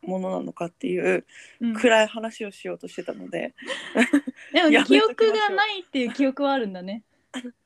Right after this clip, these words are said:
Speaker 1: 記憶、いや、なんか、
Speaker 2: うん。
Speaker 1: その、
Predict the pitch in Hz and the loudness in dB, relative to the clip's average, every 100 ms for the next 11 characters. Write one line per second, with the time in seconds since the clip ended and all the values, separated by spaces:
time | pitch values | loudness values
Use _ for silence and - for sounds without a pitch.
0 | _ _ _ _ 294 294 311 _ _ _ | _ _ _ _ -8 -6 -8 _ _ _
1 | _ _ _ _ _ 277 330 - 269 285 | _ _ _ _ _ 2 2 2 -4 -8
2 | - 220 208 170 _ 240 226 214 226 _ | -6 -4 -4 -8 _ -10 -8 -8 -12 _
3 | _ _ _ _ _ _ _ _ _ _ | _ _ _ _ _ _ _ _ _ _
4 | _ _ - - 180 - - 214 220 247 | _ _ -20 -16 -12 -10 -10 -10 -12 -12
5 | - - 320 - | -12 -12 -14 -16